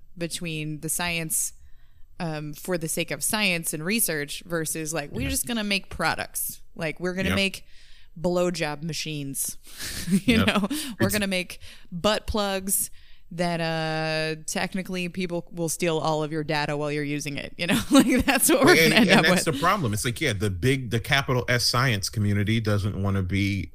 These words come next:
Speaker 2: anywhere involved with sex and, like,
Speaker 1: Mm-hmm.
Speaker 2: that idea of, yeah, like, you know, anyway, it, I mean, it's just the way we've built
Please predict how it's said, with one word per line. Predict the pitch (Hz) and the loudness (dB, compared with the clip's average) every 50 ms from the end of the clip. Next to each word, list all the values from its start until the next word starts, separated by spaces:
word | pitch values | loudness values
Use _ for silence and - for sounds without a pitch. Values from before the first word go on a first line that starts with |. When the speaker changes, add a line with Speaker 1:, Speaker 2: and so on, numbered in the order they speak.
| - - - | -12 -4 0
Speaker 2:
anywhere | - 107 101 101 104 98 101 101 95 98 95 | 2 4 4 4 4 4 4 4 4 4 4
involved | 92 90 85 95 95 92 - - - - - - - - | 2 2 4 4 4 2 2 -2 -8 -10 -12 -14 -16 -14
with | - - 101 98 87 - - - - - - - - - - - - - | -2 2 4 4 4 2 -4 -10 -14 -16 -18 -18 -16 -18 -18 -18 -10 -2
sex | - - - - 127 147 135 127 - - - - - - - | 4 6 6 6 6 4 2 2 2 2 2 2 -2 -4 0
and, | 101 101 101 101 104 | 0 2 2 4 4
like, | 101 98 95 95 | 4 2 2 4
Speaker 1:
Mm-hmm. | - | 4
Speaker 2:
that | 101 104 107 104 | 4 4 6 4
idea | 104 104 101 92 92 107 113 117 110 101 92 80 - - | 4 4 2 2 4 4 6 6 6 6 4 2 0 -2
of, | - 87 90 87 87 90 - - - - - - - - - - - | -2 -2 0 0 -2 -4 -6 -8 -10 -14 -16 -16 -16 -18 -18 -16 -12
yeah, | - 95 104 127 139 113 82 | -6 -2 2 2 2 2 2
like, | 87 85 76 67 - - - - - - - - - | 2 0 -2 -2 -6 -12 -16 -18 -18 -18 -16 -6 -4
you | 127 | -2
know, | 104 76 71 73 76 - - - - - - - - | -2 -2 -2 -4 -6 -8 -12 -16 -16 -16 -8 -2 0
anyway, | 92 80 73 73 69 69 73 78 | 0 0 2 0 -2 -2 -2 2
it, | - 131 - - | 2 2 4 4
I | 131 110 | 2 2
mean, | 104 101 85 | 2 2 2
it's | 104 104 - | 2 0 2
just | - 123 117 - - | 4 2 2 2 2
the | 98 | 2
way | 90 98 90 90 80 76 71 - - - 73 - - - - - - - - - - - - - 82 85 80 - - - 90 95 | 4 4 4 4 2 0 -4 -8 -12 -12 -12 -12 -12 -14 -16 -16 -16 -18 -18 -18 -18 -18 -10 -6 -4 -4 -4 -4 -6 -6 0 4
we've | 98 104 98 95 87 80 76 | 6 6 6 6 4 2 4
built | 101 104 104 - - | 4 4 4 4 0